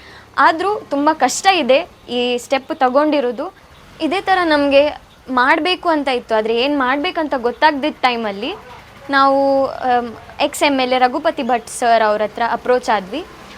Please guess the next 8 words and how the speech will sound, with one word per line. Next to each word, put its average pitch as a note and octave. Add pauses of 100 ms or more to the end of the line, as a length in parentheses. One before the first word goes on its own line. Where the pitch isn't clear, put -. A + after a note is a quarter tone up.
(120)
ಅಲ್ಲಿ G4
ನಮಗೆ D4 (120)
ರತ್ನ C4+ (200)
ಸಂಜೀವ C4
ಕಲಾಮಂಡಲ A#3+
ಅವರದ್ದು G#3+ (320)
ಕಾಂಟ್ಯಾಕ್ಟ್ C#4
ಮಾಡಿಕೊಟ್ರು. G#3+